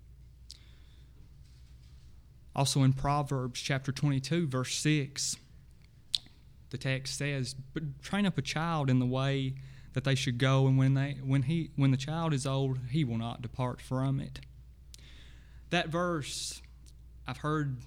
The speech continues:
quite frankly, it's brought some challenge along in recent, along the way. But we better be careful if we try to look into that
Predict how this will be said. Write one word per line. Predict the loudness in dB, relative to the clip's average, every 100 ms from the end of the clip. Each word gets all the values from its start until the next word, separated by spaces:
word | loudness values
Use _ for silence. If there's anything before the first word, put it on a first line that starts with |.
| -16 -18 -18 -16 -14 -4
quite | -4 -2
frankly, | -2 0 2 2 0
it's | -2 -10 -16 -20 -20 -18 -6
brought | -2 -2 -2
some | -2 2 4 4 2 -2 -10 -16 -18 -20 -20 -20 -20 -20 -12
challenge | -4 0 0 0 0 -2 -4 -12 -18 -20 -20 -20 -6 0
along | 2 2 2
in | 2
recent, | 4 4 2 -2 -4 -8 -20 -20 -20 -14 -2
along | 0 2 2
the |
way. | 2 -2 -2 0 -2 -4 -14 -20 -20 -18 -18 -20 -20 -20 -20 -20 -20 -20 -20 -12
But | -4
we | -2
better | 0 -2
be | -4
careful | -6 -6 -4 -4 -4 -4
if | -4 -4
we | -6
try | -4 -4 -4 -6
to | -4 -2 0 -2 -6 -12 -20 -20 -20 -20 -18 -2
look | 0 2
into | 0 -2 -4
that | -6 -8 -10 -16